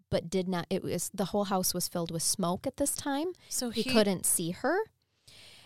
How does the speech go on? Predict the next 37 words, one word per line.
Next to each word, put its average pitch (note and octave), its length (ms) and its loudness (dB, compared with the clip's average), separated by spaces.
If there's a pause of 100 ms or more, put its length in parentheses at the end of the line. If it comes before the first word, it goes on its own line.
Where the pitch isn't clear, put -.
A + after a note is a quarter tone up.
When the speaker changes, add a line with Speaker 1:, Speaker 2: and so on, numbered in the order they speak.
(120)
Speaker 2:
And A3+ 100 2
Speaker 1:
And G#3 120 6
Speaker 2:
he B3 80 4
didn't A3 220 2
Speaker 1:
he G#3 60 6
Speaker 2:
realize A3 400 4
that G3 120 0
she - 160 -2
was G3 200 -2
right F3+ 240 -4
next F3 260 -6
to F#3 120 -6
him F3+ 140 -4
calling F3 400 -6
him? G#3 240 -8
Speaker 1:
No, F#3 360 2
'cause G#3+ 180 2
he, A3 220 -2 (160)
all G3 200 10
he C4 260 -2
heard A3 300 2
was, F#3+ 160 0
"Daddy, F3 340 0
Daddy." - 440 -6 (520)
Speaker 2:
And G3 120 -8
he G#3 120 -4
was F#3 80 0
Speaker 1:
Nothing G3+ 160 4
Speaker 2:
probably, G3 200 4
Speaker 1:
more. F#3 120 4
Speaker 2:
like, D#3 120 0
fast E3+ 340 -2
asleep E3+ 380 -4
Speaker 1:
Right. G3+ 160 2
Speaker 2:
and E3 300 -4
woke D#3+ 240 -6
up. E3 200 -6